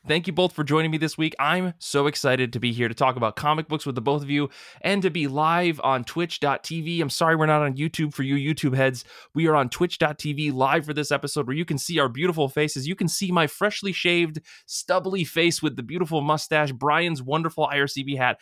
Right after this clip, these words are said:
and Danny's amazing Henry Cavill poster behind him in Spider-Man, Deadpool. Danny's got a full-blown comic book nerd setup over there. I'm, I'm always impressed by.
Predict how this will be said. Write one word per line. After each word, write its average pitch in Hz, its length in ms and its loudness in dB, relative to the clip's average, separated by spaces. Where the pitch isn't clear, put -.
and 135 160 -4
Danny's 196 380 2
amazing 196 680 2
Henry 175 340 0
Cavill 156 400 0
poster 127 300 -2
behind 120 280 0
him 123 140 -2
in 120 240 -4
Spider-Man, 165 640 0
Deadpool. 151 320 -2
Danny's 220 280 2
got 175 120 -2
a 143 40 2
full-blown 139 540 2
comic 131 380 0
book 123 160 -2
nerd 123 320 0
setup 113 340 0
over 107 160 -2
there. 104 180 -4
I'm, 107 220 -2
I'm 120 180 -4
always 139 300 2
impressed 107 340 -8
by. 101 160 0